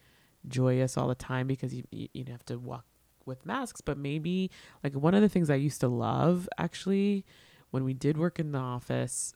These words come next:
more regularly was walk and talks, like, getting out of a room, getting out and just walking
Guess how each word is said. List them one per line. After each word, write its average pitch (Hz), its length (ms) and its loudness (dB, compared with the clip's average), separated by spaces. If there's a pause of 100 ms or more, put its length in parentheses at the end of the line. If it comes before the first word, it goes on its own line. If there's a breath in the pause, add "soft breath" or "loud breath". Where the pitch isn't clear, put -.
(160)
more 127 140 -6
regularly 127 800 0
was 127 360 -2
walk 120 320 -4
and 175 140 0
talks, - 720 -2 (400 loud breath)
like, 143 180 -2
getting 135 360 0 (160)
out 131 240 4
of 123 100 2
a 123 60 0
room, 143 680 2
getting 127 380 -4
out 123 220 -4
and 127 160 -4
just - 140 -10
walking 135 800 -2